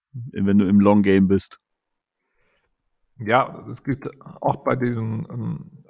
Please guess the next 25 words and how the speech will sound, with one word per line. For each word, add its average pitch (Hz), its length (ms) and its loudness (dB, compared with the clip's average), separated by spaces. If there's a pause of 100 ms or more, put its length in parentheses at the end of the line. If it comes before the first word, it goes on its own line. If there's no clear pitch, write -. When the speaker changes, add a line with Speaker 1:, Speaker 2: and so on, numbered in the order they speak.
Speaker 2:
auch 127 140 -6
was 127 120 -8
immer 143 120 -6
noch 120 140 -2
oft - 300 -12 (180)
erwähnt 127 380 0
wird, 151 140 2
ist, - 220 -8 (580)
es - 60 -20
gibt 139 180 0
zwei 143 200 4
Arten 139 280 4
von 127 120 -2
Entscheidungen. 117 720 0 (640)
Ja, 127 260 -8
also, 117 360 -6 (540)
äh, 117 80 -8
reversible 120 1000 2
Entscheidungen 165 640 0
und 147 520 -6
irreversible 107 720 2
Entscheidungen. 113 580 -2 (500)
Und 123 260 -6
von 139 140 0
den, 123 400 2